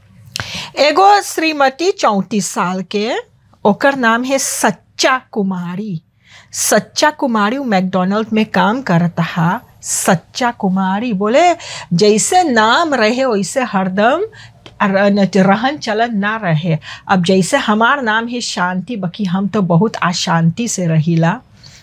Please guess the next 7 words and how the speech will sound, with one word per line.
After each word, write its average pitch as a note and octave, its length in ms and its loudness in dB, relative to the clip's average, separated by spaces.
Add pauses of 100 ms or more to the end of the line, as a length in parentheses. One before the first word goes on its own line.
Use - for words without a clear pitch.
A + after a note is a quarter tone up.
(120)
जानो G3+ 400 4
ना, D4+ 320 2 (380)
अशांति G#3+ 760 0
तो A3+ 260 -4
शांति A3 500 -2
और C4 100 2
अशांति। E3+ 800 0